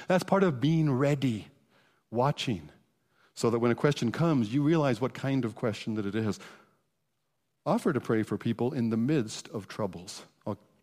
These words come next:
I'll, I'll touch on that again. Build relationships with no strings attached. People don't want to be your project or mine. They don't want to know that he's after me. He has me in me sights. He wants to get me to come to church with him.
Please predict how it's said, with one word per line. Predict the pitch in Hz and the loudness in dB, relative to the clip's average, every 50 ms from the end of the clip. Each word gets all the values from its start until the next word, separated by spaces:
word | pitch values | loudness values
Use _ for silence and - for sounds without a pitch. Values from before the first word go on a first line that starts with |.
| _ - - _ - | _ -20 -20 _ -8
I'll, | - 113 101 - - - - - - - - 117 | -6 -6 -6 -6 -10 -20 -20 -20 -20 -8 -4 -4
I'll | 113 | -2
touch | 104 - 123 113 - | 0 0 -2 -2 0
on | - 107 | -2 -2
that | 107 107 101 | 0 0 0
again. | 101 101 113 113 98 95 - - - - 180 - 120 | 0 0 0 0 0 0 -4 -8 -12 -12 -10 -2 2
Build | 151 202 226 240 220 | 4 4 4 4 4
relationships | 220 190 185 170 175 180 190 180 - 170 143 127 - 143 139 - - | 4 4 4 4 4 4 4 2 2 0 0 2 2 0 0 0 -2
with | 135 117 | -2 -2
no | - 139 127 131 | 0 0 0 -2
strings | - - - 135 123 120 113 | -2 -4 -2 -2 0 0 0
attached. | 120 - 127 110 101 - - | 0 0 0 0 0 0 0
People | - 202 226 - 247 214 | 0 0 0 2 2 0
don't | 160 127 147 151 165 180 170 | 2 4 4 4 4 2 2
want | 156 135 135 131 127 | 2 2 2 2 0
to | - 120 | -2 -2
be | 110 120 123 | 0 0 0
your | 117 107 104 107 104 | 2 2 0 0 0
project | - 123 104 101 98 101 101 95 - 107 | 0 0 0 2 2 0 -2 -2 -2 -2
or | 107 | -2
mine. | 104 90 85 85 92 98 92 - _ _ _ _ _ _ _ _ _ _ - - - 175 - | -2 -2 -4 -6 -10 -14 -16 -20 _ _ _ _ _ _ _ _ _ _ -16 -12 -6 0 2
They | 190 240 | 4 6
don't | 277 262 | 6 6
want | 226 220 | 6 6
to | 208 196 | 6 6
know | 185 185 196 202 208 208 196 185 | 6 6 6 6 6 6 6 6
that | 175 165 147 | 6 6 6
he's | 160 160 160 143 | 6 6 6 6
after | 160 156 165 160 160 - - 180 160 | 6 6 4 4 2 0 2 2 4
me. | 147 143 143 139 | 4 4 4 4
He | 139 143 | 6 6
has | 147 160 170 160 | 4 4 4 4
me | 170 175 | 2 2
in | 175 170 | 4 4
me | 175 175 | 4 4
sights. | 165 - - 156 143 139 151 143 | 2 2 2 2 4 4 4 4
He | - 135 | 4 2
wants | 127 127 143 165 185 208 202 - | 4 4 4 4 4 4 2 2
to | - 208 | 0 2
get | 165 185 190 190 | 2 2 2 4
me | 180 180 | 4 4
to | 180 170 | 4 4
come | 170 175 180 | 4 4 4
to | 180 | 2
church | 165 - 190 175 160 139 - | 2 2 2 0 0 0 0
with | 123 117 104 | 0 2 2
him. | 107 104 104 113 131 | 4 2 2 2 0